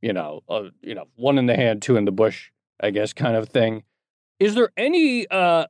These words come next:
artistic loss with this? So, like, someone like Shakira or Bob Dylan, uh, selling their catalogs, do they take any artistic risks? Do they still retain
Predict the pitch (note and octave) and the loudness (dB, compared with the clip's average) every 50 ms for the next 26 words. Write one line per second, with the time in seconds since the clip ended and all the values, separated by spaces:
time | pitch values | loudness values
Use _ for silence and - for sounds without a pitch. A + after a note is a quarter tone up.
0 | - E3 E3+ E3 D#3+ E3 - - G#3 F#3 - - D3+ B2+ - - _ - A2+ A2+ | 0 2 2 2 2 0 0 2 2 2 2 0 -2 -2 -2 -6 _ -8 -2 2
1 | A2+ A2 G#2+ G#2 G2 - - A#2 G2 - G2 F2+ - - - - D#3+ D#3 D3+ D3+ | 4 4 4 4 2 0 -4 -6 -4 -4 -4 -4 -6 -4 -2 0 2 2 4 2
2 | D3+ C#3+ C#3+ C3 - - F3+ E3+ E3 F3 E3+ D#3+ D#3+ D#3 D3+ C#3+ A#2+ _ _ _ | 2 0 0 -2 -2 0 0 0 2 0 0 0 2 2 0 0 -2 _ _ _
3 | _ _ _ _ _ _ _ - - - E3 D3+ - - - F#3+ F3+ F3 E3+ D#3+ | _ _ _ _ _ _ _ -14 -10 -8 -8 -8 -6 -2 0 2 2 4 4 4
4 | D#3+ D#3+ D#3 D#3 D#3 - _ - C#3+ C#3 C3+ C3+ C3 B2 A#2 C3+ C3 C3 B2+ B2+ | 4 4 4 2 0 0 _ -2 0 2 4 4 2 2 2 0 0 0 0 0
5 | C#3 C#3 C#3 C#3 C#3 C#3 C3+ C3+ C3+ C3+ C3 - C3 C3+ B2+ B2 B2+ B2+ - - | 2 4 4 4 4 4 2 2 0 0 0 0 2 2 4 4 2 2 0 -2
6 | - - D3+ C#3 C#3 C3+ C3 B2 C3 C3+ C#3 C3+ B2+ B2 - D3 C#3 C3+ C3+ C3 | -2 0 2 2 4 2 2 2 2 2 2 2 0 0 -2 -2 0 0 2 2
7 | C3 C3 C3 C3 B2+ - _ _ _ _ _ _ _ _ _ _ _ - D#3 D#3 | 2 2 2 0 -2 -8 _ _ _ _ _ _ _ _ _ _ _ -2 0 2
8 | D3 D#3 D#3 D3 - F#3+ F3+ G3 F3 E3 D#3 C#3+ C3 C3 - G#3 F#3+ A3 G3+ F3+ | 2 2 2 2 0 0 0 2 2 4 4 2 2 2 0 0 0 0 0 0
9 | F#3 F3 F3+ F#3 F3 F3+ - - - - - - D3+ C#3 C#3+ C#3 C3+ - - E3 | 2 2 2 2 2 0 -6 -14 -16 -6 -2 0 2 4 2 2 0 0 0 2
10 | D#3+ D3+ D3 C#3+ C3+ - D#3+ D3+ D3+ D3 | 2 2 2 0 0 -2 0 2 2 2